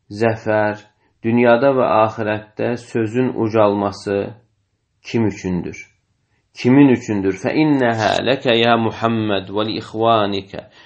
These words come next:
مِنَ النَّبِيِّينَ وَالْمُرْسَلِينَ وَمَنِ اتَّبَعَكُمْ مِنَ الْمُؤْمِنِينَ. Ey Muhammed, bu zəfər, bu qələbə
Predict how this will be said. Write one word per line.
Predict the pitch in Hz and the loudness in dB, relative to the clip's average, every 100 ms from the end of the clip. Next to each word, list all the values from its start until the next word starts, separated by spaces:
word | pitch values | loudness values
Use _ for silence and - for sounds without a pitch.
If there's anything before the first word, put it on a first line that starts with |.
| - | -4
مِنَ | 120 | 2
النَّبِيِّينَ | 127 127 120 131 143 143 | 4 4 2 2 2 2
وَالْمُرْسَلِينَ | 139 131 131 123 - 131 127 101 | 2 2 0 -4 0 2 2 0
وَمَنِ | 92 101 110 | -2 -2 -2
اتَّبَعَكُمْ | 107 - 131 135 117 131 139 | -4 -2 0 2 2 0 -4
مِنَ | 127 | -4
الْمُؤْمِنِينَ. | 127 123 127 123 123 117 98 90 _ _ _ _ _ _ _ - - _ - | -2 -2 -2 -2 0 0 -2 -8 _ _ _ _ _ _ _ -20 -20 _ 0
Ey | 131 | 2
Muhammed, | 123 113 113 113 113 127 143 - - - _ | 4 2 0 -2 2 2 2 -2 -18 -20 _
bu | 123 | -6
zəfər, | 110 110 101 - 110 104 | 0 0 0 -2 -2 -2
bu | 117 110 | -6 -8
qələbə | 110 104 101 98 107 | -4 0 0 0 0